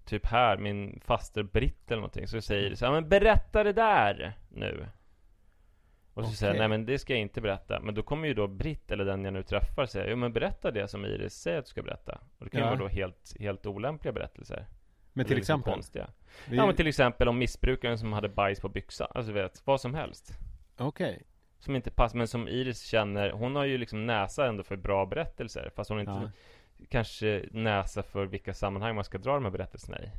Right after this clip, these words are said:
Speaker 2: Just det.
Speaker 1: Eller det kan vara också så här, alltså hon gi-, hon gillar ju då, ja, nu blir det lite bajstema här, men hon gillar ju också så här mina bajsa på mig berättelser. Hon, eh, älskar den här när jag tog en löptur, eh, på Gili Trawangan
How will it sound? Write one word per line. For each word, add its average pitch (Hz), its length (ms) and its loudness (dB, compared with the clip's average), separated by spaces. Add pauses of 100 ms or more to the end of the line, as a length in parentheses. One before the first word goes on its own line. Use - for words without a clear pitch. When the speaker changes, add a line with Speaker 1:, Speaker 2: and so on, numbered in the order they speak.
(320)
Speaker 2:
Just 117 240 -2
det. 101 80 -6
Speaker 1:
Eller 160 100 0
det 170 80 0
kan 170 160 2
vara 151 120 6
också 147 220 -4
så 131 140 2
här, 117 160 6
alltså 117 220 -2
hon 127 120 0
gi-, 147 140 -2
hon 123 200 0
gillar 127 260 4
ju 107 100 2
då, 95 260 -2 (120)
ja, 107 60 -6
nu 110 80 -2
blir 117 140 -6
det - 20 -4
lite - 140 -8
bajstema 117 480 0
här, 104 40 0
men 104 140 0
hon 123 140 0
gillar 113 220 2
ju 110 60 4
också 127 220 -4
så 113 100 -4
här 101 80 4
mina 101 340 -4 (960)
bajsa 104 200 0
på 113 160 2
mig 101 120 0
berättelser. 117 460 -2
Hon, 101 260 -6 (400)
eh, - 100 0
älskar 107 400 -2
den 135 140 0
här 95 140 0
när 95 120 -4
jag 95 200 -2 (120)
tog 101 140 -4
en 98 120 -2
löptur, 104 880 -2
eh, 98 240 -2
på 101 240 -6
Gili 101 240 -4
Trawangan 101 1000 0